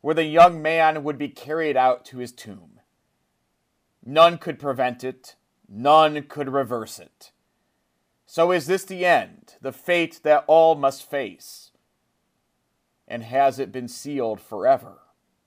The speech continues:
To those questions, Jesus gives his powerful no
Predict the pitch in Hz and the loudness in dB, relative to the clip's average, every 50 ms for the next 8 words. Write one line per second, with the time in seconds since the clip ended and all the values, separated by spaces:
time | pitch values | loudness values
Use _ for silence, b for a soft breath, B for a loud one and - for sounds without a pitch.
0 | _ _ _ _ _ _ _ _ _ _ _ _ _ _ _ _ _ _ _ _ | _ _ _ _ _ _ _ _ _ _ _ _ _ _ _ _ _ _ _ _
1 | _ _ _ _ _ _ - 147 160 190 196 190 - - - - 190 196 190 - | _ _ _ _ _ _ -6 2 4 4 4 4 2 -2 0 2 4 4 4 2
2 | - - 147 143 143 147 156 165 143 127 107 104 127 160 175 175 151 139 156 147 | -2 -8 -6 -6 -6 -6 -10 -12 -16 -18 -14 -8 -6 -6 -6 -6 -4 -4 -4 -6
3 | 113 113 117 139 143 143 139 135 - 143 131 - - - - 143 147 147 139 131 | -6 -8 -8 -4 -4 -4 -4 -6 -10 -18 -18 -18 -12 -2 2 2 4 4 2 -2
4 | - - 120 113 110 107 110 123 131 123 107 85 - _ | -6 -8 -12 -12 -10 -6 -2 0 2 2 0 -2 -8 _